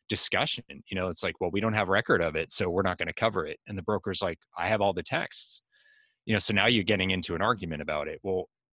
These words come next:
you have to have all the conversations in the underwriting file, the claim file, whatever.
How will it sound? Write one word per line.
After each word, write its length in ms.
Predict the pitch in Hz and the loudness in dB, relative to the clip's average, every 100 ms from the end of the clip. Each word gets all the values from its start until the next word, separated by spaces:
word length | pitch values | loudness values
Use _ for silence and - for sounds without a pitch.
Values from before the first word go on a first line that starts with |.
| - | -6
you 160 | 110 | -6
have 280 | 98 143 - | -2 -2 0
to 80 | 131 | 0
have 200 | 117 104 | 2 2
all 120 | 101 | 2
the 100 | 90 | 0
conversations 680 | 101 85 82 90 82 92 90 | -6 -6 -4 -4 -4 -6 -6
in 180 | 87 | -6
the 220 | 87 82 82 _ 107 | -6 -6 -6 _ -4
underwriting 400 | 95 92 82 78 | 0 0 -2 -4
file, 360 | 85 82 80 | -2 2 2
the 80 | 76 | 0
claim 300 | - 90 80 76 | -6 -6 -6 -4
file, 440 | 87 80 78 76 | -4 -4 -6 -10
whatever. 460 | 82 85 78 73 | -4 -2 -2 -4